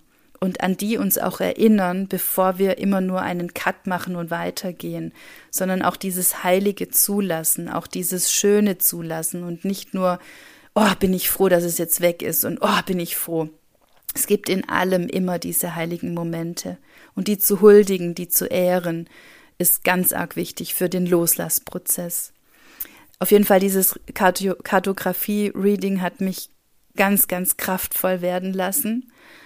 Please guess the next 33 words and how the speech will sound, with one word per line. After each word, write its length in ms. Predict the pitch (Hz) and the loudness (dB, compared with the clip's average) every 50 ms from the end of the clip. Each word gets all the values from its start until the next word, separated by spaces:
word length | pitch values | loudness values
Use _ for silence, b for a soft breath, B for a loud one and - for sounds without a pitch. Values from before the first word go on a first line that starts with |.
| B B B | B B B
Somit 360 | B - 190 190 190 196 - - | B -2 0 0 0 0 -2 0
konnte 340 | - 214 202 220 233 233 | 2 4 4 6 6 4
ich 200 | 226 196 - - | 2 0 0 -2
auch 120 | - 180 180 | -4 -2 -2
mit 180 | 196 185 - | -2 -2 -2
diesem 260 | 190 185 - 190 180 165 | -2 -2 -2 0 0 0
Schockmoment 1080 | - - - 214 254 262 - - 208 185 180 175 170 165 170 180 190 214 226 - - | 2 4 4 4 4 2 2 0 2 2 2 0 0 -2 -2 -2 -2 -4 -4 -4 -4
an 160 | 185 185 180 | -4 -4 -2
diesem 280 | 180 185 180 185 180 - | -2 -2 -2 -2 -2 -4
Freitagabend 1200 | - - 175 175 185 190 - - 180 175 - - 185 185 190 196 190 190 196 208 - - - - _ _ _ _ _ _ - | -4 -2 -2 -2 -2 -2 -4 -6 -8 -6 -4 -2 0 0 0 -2 -2 -4 -4 -4 -6 -8 -12 -16 _ _ _ _ _ _ -8
schon 240 | - - 202 190 190 | -4 -2 0 0 2
ganz 220 | 196 190 196 196 | 2 2 0 0
anders 320 | - - 190 185 180 - | 0 -2 -2 -2 -2 -2
umgehen, 460 | - - 214 226 220 214 208 190 180 180 | -2 0 2 4 4 4 2 2 2 -2
weil 180 | 180 180 180 | -2 -2 -2
ich 220 | 196 190 - - B B B B B B B B B | -4 -4 -6 -10 B B B B B B B B B
gar 180 | - 175 180 202 | -2 0 2 2
nicht 220 | 214 208 202 - | 2 2 2 2
so 140 | - 202 190 | 2 2 2
lost 540 | 190 190 196 220 262 247 - - - - 175 | 4 4 4 4 6 4 2 0 0 0 0
war 220 | 175 175 190 - | 0 2 0 0
in 160 | - 202 190 185 | -2 -2 -2 -2
dem 180 | 185 185 185 | -2 -2 0
Sinne, 300 | - - - 196 202 196 | 0 0 0 0 0 0
dass 160 | 180 175 175 | 0 0 -2
ich 200 | 185 185 - - | -2 -4 -6 -4
wusste, 220 | 196 196 - - 165 | -2 -2 -2 -2 -2
ich 160 | 180 - - | -6 -6 -6
gehöre 260 | - 185 175 202 190 | -6 -2 0 0 0
hier 280 | 175 - - 233 247 247 | 0 0 2 4 4 4
nicht 240 | 214 180 - - - | 4 2 -2 -4 -4
mehr 140 | 180 180 | -4 -4
hin, 400 | 175 180 202 208 220 247 277 269 | -2 -2 0 0 2 0 0 -2